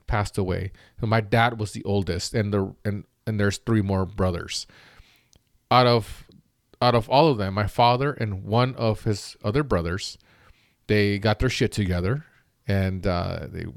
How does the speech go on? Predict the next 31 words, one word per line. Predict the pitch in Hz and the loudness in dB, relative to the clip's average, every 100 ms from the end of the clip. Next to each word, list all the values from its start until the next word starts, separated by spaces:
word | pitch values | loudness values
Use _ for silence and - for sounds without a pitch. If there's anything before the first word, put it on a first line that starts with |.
| - | -4
moved | 107 110 | -2 2
out | 110 110 | 4 4
of | |
the | 104 | 0
hood | 80 101 98 95 | 0 2 2 2
and | 87 | 0
all | 95 110 | 0 0
kinds | 117 107 | 0 -6
of | 101 | -6
stuff, | - 87 | -6 -4
right? | 101 98 | -2 -2
And | 98 | 0
the | 107 | 4
other | 202 262 | 4 4
two, | - 87 95 - _ _ _ _ _ _ _ _ _ - _ - | -2 -6 -6 -10 _ _ _ _ _ _ _ _ _ -20 _ 2
they | 120 | 4
were | 123 | 4
just | 117 117 113 - - - - - _ _ _ _ _ - - | 2 2 2 -2 -18 -20 -20 -20 _ _ _ _ _ -10 0
fucked | 135 - | 2 2
up. | 208 - - _ _ _ _ _ _ - | 0 0 -4 _ _ _ _ _ _ 2
Uh, | 117 113 | 4 6
it | 120 | 6
was | 135 | 4
so | - 160 147 | 4 4 4
bad | 131 131 143 | 4 4 2
that | 117 107 107 - | 0 0 -2 -4
there | |
was | 107 110 - | -2 -2 -2
one | 117 117 | -2 0
time | 123 120 117 | 0 2 0
where, | 113 107 107 101 | 2 2 2 0